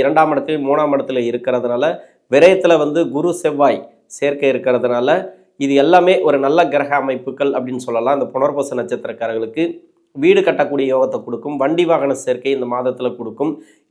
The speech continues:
நிறைய பேர் வண்டி வாங்கணும்னு நினைச்சிருப்பீங்க. ஆனா ஒரு சில பேருக்கு வந்து நல்ல தசாபுத்தி இருந்துச்சுனாக்கா இந்த மாசத்துல வண்டி வாகனம் சேர்க்கை உண்டு. வீடு கட்டுறதுக்கு உண்டான பிளான்கள் இந்த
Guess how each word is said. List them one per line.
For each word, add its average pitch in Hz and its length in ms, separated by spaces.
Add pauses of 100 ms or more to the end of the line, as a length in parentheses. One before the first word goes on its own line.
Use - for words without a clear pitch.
நிறைய 160 260
பேர் 190 180
வண்டி 170 240
வாங்கணும்னு 160 380
நினைச்சிருப்பீங்க. 139 440 (100)
ஆனா 151 120 (360)
ஒரு 135 140
சில 147 180
பேருக்கு 151 240
வந்து 151 200
நல்ல 170 180 (100)
தசாபுத்தி 139 480
இருந்துச்சுனாக்கா 127 540
இந்த 127 160
மாசத்துல 143 460 (400)
வண்டி 160 280
வாகனம் 135 400
சேர்க்கை 127 380
உண்டு. 120 240 (600)
வீடு 190 180
கட்டுறதுக்கு 143 420
உண்டான 127 260
பிளான்கள் 151 460
இந்த 131 140